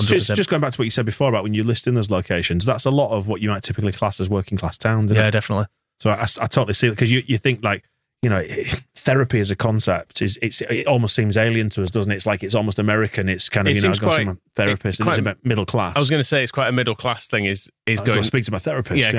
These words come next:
Speaker 3: going to, going and get therapy. And also, if, eh, obviously there are ways into it via the N H S, but if you're doing it privately, very expensive as well.
Speaker 1: Yeah.
Speaker 3: Whereas this is, you know,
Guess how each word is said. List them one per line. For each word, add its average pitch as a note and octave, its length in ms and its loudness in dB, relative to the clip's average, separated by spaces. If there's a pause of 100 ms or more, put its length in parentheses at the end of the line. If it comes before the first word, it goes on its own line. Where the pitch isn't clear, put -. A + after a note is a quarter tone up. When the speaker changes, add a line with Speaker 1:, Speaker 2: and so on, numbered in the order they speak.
Speaker 3:
going A2 40 0
to, A2+ 80 0 (140)
going B2+ 200 0
and A2+ 60 0
get A2 160 -2
therapy. G#2 360 0
And A#2 120 0
also, G2 360 -4 (220)
if, - 240 -6 (440)
eh, G2 200 -2
obviously F#2+ 320 -4
there F#2+ 120 0
are F#2+ 60 2
ways G2 240 0
into G2 340 -2
it F2+ 160 -2 (140)
via G2+ 280 0
the G2+ 100 2
N F#2+ 80 2
H G2 160 -2
S, G#2 180 0
but - 240 -2 (400)
if - 140 -6
you're G#2+ 80 -4
doing A2 160 2
it - 80 -10
privately, F#2+ 360 -2
very G#2 240 0
expensive G#2 460 -4
as F#2+ 100 -2
well. G2+ 240 0
Speaker 1:
Yeah. F#2 160 0
Speaker 3:
Whereas F#2 220 0
this - 200 -2
is, - 240 -4
you F#2+ 60 -2
know, F2 140 -4